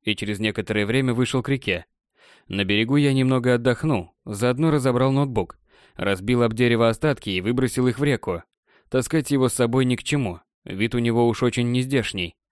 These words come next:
да и тяжеленный, зараза. Надорвав пачку рублей, переложил несколько банкнот в карман.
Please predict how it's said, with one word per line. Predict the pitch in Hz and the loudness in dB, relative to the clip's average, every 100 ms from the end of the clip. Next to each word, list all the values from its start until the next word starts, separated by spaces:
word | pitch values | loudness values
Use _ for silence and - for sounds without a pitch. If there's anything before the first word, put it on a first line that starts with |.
| _ _ | _ _
да | - 120 | -4 0
и | 135 | 2
тяжеленный, | 123 123 151 156 110 95 | 2 0 2 2 0 -2
зараза. | 104 101 92 87 - _ _ _ _ _ - | 0 0 -2 -6 -12 _ _ _ _ _ -8
Надорвав | 98 95 98 113 139 | -4 0 0 2 0
пачку | - 127 - 117 | 0 0 0 0
рублей, | 113 139 135 87 - - | 2 2 0 -2 -8 -4
переложил | 110 113 123 156 | 0 2 2 2
несколько | 147 143 - 135 135 | 2 0 0 -2 0
банкнот | 127 117 123 120 | 0 0 -2 -2
в | |
карман. | - 135 104 85 | 0 -2 -2 -6